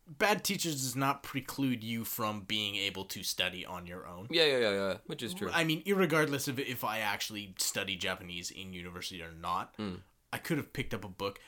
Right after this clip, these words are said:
Speaker 1: I mean, you have the internet, which is the greatest informational <laughs> source in the entire history of humankind.
Speaker 2: There is so much free Japanese
Speaker 1: Yeah.
Speaker 2: language things.
Speaker 1: Dude, I have, like,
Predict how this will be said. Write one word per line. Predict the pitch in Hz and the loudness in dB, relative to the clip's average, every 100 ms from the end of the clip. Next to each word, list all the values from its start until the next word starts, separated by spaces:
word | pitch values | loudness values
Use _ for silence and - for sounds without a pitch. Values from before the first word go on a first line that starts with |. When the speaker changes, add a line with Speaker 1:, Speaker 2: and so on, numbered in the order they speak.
| - - | -8 -2
Speaker 1:
I | |
mean, | 147 151 - - | 2 2 0 -10
you | - 185 | -2 2
have | 156 151 139 110 | 6 8 8 4
the | 135 | -6
internet, | 127 123 104 90 - - | -4 -4 -2 -4 -8 -8
which | - 147 | -2 2
is | 143 113 - _ - | 2 0 -4 _ -4
the | 127 165 | 0 0
greatest | 131 147 180 190 190 - - - - - | 0 4 6 8 8 6 4 -4 -16 -2
informational | 190 185 196 175 175 170 170 | 2 2 4 4 6 4 4
<laughs> | 180 - | 6 8
source | - 175 156 - - - - - | 10 10 12 10 8 -4 -14 0
in | 208 185 170 | 6 8 8
the | 190 | 6
entire | 185 165 175 175 185 175 175 165 - | 4 4 8 10 12 10 10 6 2
history | - 214 190 - 160 | 0 6 8 8 6
of | 143 | 6
humankind. | - 175 160 147 156 - _ - - 139 95 90 | 2 2 4 2 0 -12 _ -4 2 4 4 0
Speaker 2:
There | 104 107 | -2 0
is | - | 0
so | - 107 | 0 0
much | 107 104 - | -2 -4 -6
free | - 101 98 92 90 - | -6 -4 -2 -4 -6 -6
Japanese | - 95 - 92 90 | -4 -4 -4 -4 2
Speaker 1:
Yeah. | 139 | 2
Speaker 2:
language | 95 95 95 | 0 -4 -8
things. | 98 98 107 117 | -6 -6 -6 -10
Speaker 1:
Dude, | - 196 | -8 -4
I | 175 | -2
have, | 180 214 226 117 101 | 0 0 0 0 -4
like, | 127 143 135 - | -6 -6 -6 -10